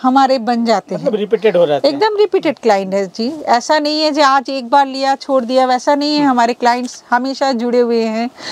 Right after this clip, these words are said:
Speaker 1: और सबके साथ आज जो एक family जैसा relation
Speaker 2: हम्म।
Speaker 1: बन चुका है। Thank you YouTube, thank you कपड़ा बाजार।
Speaker 2: ये उनको शुक्रिया अदा करना चाहेंगे जिन्होंने आपके ऊपर trust किया,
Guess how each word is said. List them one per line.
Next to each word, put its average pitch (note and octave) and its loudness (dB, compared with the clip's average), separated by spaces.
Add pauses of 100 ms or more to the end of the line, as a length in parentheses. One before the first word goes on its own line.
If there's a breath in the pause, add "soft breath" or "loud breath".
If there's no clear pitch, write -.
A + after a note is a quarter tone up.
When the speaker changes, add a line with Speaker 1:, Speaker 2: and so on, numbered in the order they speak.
(160 loud breath)
Speaker 1:
और B3+ 4
सबके D#4+ -2
साथ D4+ 0
आज C4 2
जो C#4+ -4
एक C#4+ -4
family C#4 0
जैसा C4 0
relation B3 -2
Speaker 2:
हम्म। B3+ 0
Speaker 1:
बन A#3+ 2
चुका B3 -2
है। C4 0
Thank C4+ -2
you D4 0 (120)
YouTube, C4+ 0 (100)
thank A3+ 2
you A#3+ -6
कपड़ा G3 0
बाजार। F3 -4 (160)
Speaker 2:
ये F3 0 (360)
उनको G#3 2
शुक्रिया G3 -2
अदा F#3 0
करना F3 -2
चाहेंगे E3+ 0
जिन्होंने E3 -4
आपके D3+ -2
ऊपर E3+ 0
trust E3+ -2
किया, F3 -2